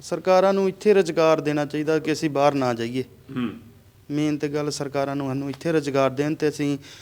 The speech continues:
Speaker 1: ਲੱਖਾਂ ਰੁਪਈਆ ਲਾ ਕੇ ਕਿਉਂ ਜਾਈਏ?
Speaker 2: ਹੂੰ।
Speaker 1: ਸਾਨੂੰ ਇਹ ਸਾਡੇ ਇੰਡੀਆ 'ਚ ਹੀ ਰਹਿ ਕੇ ਰੁਜ਼ਗਾਰ ਮਿਲੇ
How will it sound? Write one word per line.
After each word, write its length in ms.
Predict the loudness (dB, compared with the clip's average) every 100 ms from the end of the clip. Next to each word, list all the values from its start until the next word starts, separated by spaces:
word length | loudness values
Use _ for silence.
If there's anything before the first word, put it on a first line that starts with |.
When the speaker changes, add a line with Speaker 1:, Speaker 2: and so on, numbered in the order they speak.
| -10 -6
Speaker 1:
ਲੱਖਾਂ 320 | -4 0 2
ਰੁਪਈਆ 260 | 2 2
ਲਾ 160 | 0 0
ਕੇ 100 | -2
ਕਿਉਂ 240 | -4 -6
ਜਾਈਏ? 260 | -4 -6 -6
Speaker 2:
ਹੂੰ। 960 | -10 -14 _ _ _ _ -18 -18 -18 -20 -6
Speaker 1:
ਸਾਨੂੰ 300 | -2 2 2
ਇਹ 60 | 0 -8 -6
ਸਾਡੇ 300 | -2 0 0 -4 -20 -20 -8
ਇੰਡੀਆ 280 | -2 2 2
'ਚ 60 | 2
ਹੀ 80 | 2
ਰਹਿ 160 | 0
ਕੇ 120 | 0
ਰੁਜ਼ਗਾਰ 440 | 0 0 0 0 2
ਮਿਲੇ 280 | 0 0